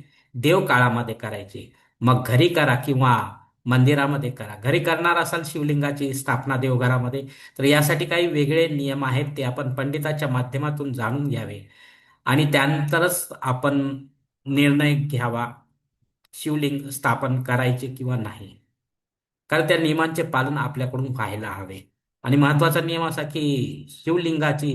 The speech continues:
प्राणप्रतिष्ठा झाल्यानंतर दररोज त्यावर रुद्राभिषेक घ्यावा लागतो मित्रांनो. जर आपण घेणार नसाल तर अशी शिवलिंग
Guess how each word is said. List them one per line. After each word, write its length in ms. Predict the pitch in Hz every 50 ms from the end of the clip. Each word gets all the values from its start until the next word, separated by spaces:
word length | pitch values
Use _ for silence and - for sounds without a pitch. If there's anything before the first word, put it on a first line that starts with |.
| 127 -
प्राणप्रतिष्ठा 680 | - 127 127 135 143 143 143 131 - 143 143 147 147 139
झाल्यानंतर 480 | 120 120 123 127 127 127 123 123 127 123 - -
दररोज 360 | 135 131 135 170 175 175 - - -
त्यावर 300 | 117 117 113 120 117 104 - - - - - - _ -
रुद्राभिषेक 720 | 135 139 135 151 160 160 160 131 127 - 151 143 - 135
घ्यावा 320 | 120 117 113 110 110 120 120
लागतो 380 | 107 104 101 - - - 113
मित्रांनो. 480 | 101 98 98 95 - 104 98 98 95 - _ _ _ _ _ _ _ _ _ _ _ _ _ _ _ _ _ _ -
जर 120 | 131 139
आपण 300 | 131 127 127 156 143 127
घेणार 360 | 123 113 131 135 151 165 160
नसाल 300 | 160 156 151 151 - 165 165 -
तर 40 | 165
अशी 520 | 143 135 131 - 160 151 147 135 120 - -
शिवलिंग 500 | - - 147 139 143 160 160 165 147